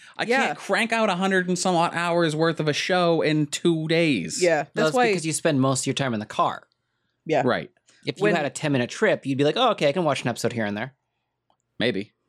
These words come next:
Speaker 2: Yeah. It just, I don't know. It's like, um, when, when new seasons of ruby come out
Speaker 1: I love
Speaker 2: and
Speaker 1: ruby.
Speaker 2: everybody's talking about it, and it's like, dude, I am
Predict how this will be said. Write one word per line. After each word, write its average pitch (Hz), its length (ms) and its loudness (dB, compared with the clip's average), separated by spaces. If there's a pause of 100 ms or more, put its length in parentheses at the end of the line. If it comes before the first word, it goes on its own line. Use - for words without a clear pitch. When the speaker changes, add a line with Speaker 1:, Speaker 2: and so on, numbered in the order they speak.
Speaker 2:
Yeah. 233 140 -2 (760)
It 233 100 0
just, - 320 0
I 180 60 2
don't 160 100 2
know. 143 160 -2 (500)
It's - 140 -6
like, 202 240 2
um, 156 320 -2 (420)
when, 170 300 0
when 170 220 0
new 165 120 4
seasons 170 520 0
of 156 180 -2
ruby 175 460 -2 (160)
come 190 180 -2
out 190 260 0 (480)
Speaker 1:
I 151 60 -6
love 123 140 -2
Speaker 2:
and 190 120 0
Speaker 1:
ruby. 185 200 -8
Speaker 2:
everybody's 185 540 0
talking 190 340 -2
about 185 200 0
it, 196 60 0
and 175 100 -6
it's 170 140 -6
like, 160 280 -6
dude, 156 280 -4
I 170 200 0
am 151 460 -6